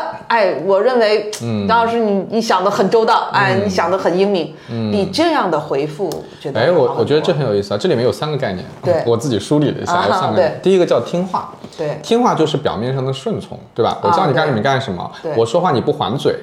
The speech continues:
Speaker 2: 这叫顺从，这是很低级的，对吧？
Speaker 1: 嗯，比那种胡闹的还是要好一点。
Speaker 2: 啊，好一点。
Speaker 1: 对，对，对。
Speaker 2: 然后第二层叫做对老板忠诚。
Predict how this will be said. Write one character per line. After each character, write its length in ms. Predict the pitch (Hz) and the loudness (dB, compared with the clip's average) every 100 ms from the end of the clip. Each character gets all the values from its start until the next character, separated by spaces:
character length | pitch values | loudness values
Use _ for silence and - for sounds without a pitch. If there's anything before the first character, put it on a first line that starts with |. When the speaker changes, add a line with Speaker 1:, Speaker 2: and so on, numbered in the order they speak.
| - | -4
Speaker 2:
这 100 | 160 | -2
叫 340 | 156 107 - - - | 0 -2 -4 -12 -20
顺 240 | - 196 123 | -6 -4 -2
从， 100 | - | 0
这 120 | 226 | 0
是 60 | |
很 160 | 214 98 | 0 -2
低 160 | 180 202 | 0 0
级 180 | - - | -2 -8
的， 120 | - - _ _ _ _ | -12 -16 _ _ _ _
对 100 | 120 | -2
吧？ 200 | 101 90 - - - | -2 -4 -14 -20 -10
Speaker 1:
嗯， 280 | 185 180 175 170 | -4 -2 -2 -2
比 140 | 196 | 2
那 160 | 196 277 | 4 4
种 220 | 233 170 | 4 2
胡 220 | 147 151 | -2 -4
闹 200 | 202 247 | 2 2
的 80 | 160 | 2
还 160 | 147 147 | -2 -2
是 80 | 165 | 0
要 100 | 147 | -2
好 340 | - - 117 | -2 -2 0
一 20 | |
点。 140 | 110 127 | 2 2
Speaker 2:
啊， 40 | |
好 80 | 104 | 4
一 60 | 117 | 4
点。 140 | 117 - | 4 2
Speaker 1:
对， 120 | 160 | 0
对， 0 | |
对。 200 | 151 80 - - - | 0 -2 -6 -12 -4
Speaker 2:
然 120 | 139 | 0
后 80 | 180 | 0
第 120 | 247 | 2
二 140 | 247 | 2
层 240 | 175 113 101 | 2 0 0
叫 140 | 131 | 0
做 360 | 110 104 92 - - _ _ _ _ _ _ | 2 0 0 -6 -20 _ _ _ _ _ _
对 160 | - 170 | 2 2
老 180 | 80 - | 2 0
板 180 | 120 | -4
忠 240 | - 98 104 | -6 -10 -8
诚。 180 | - | -10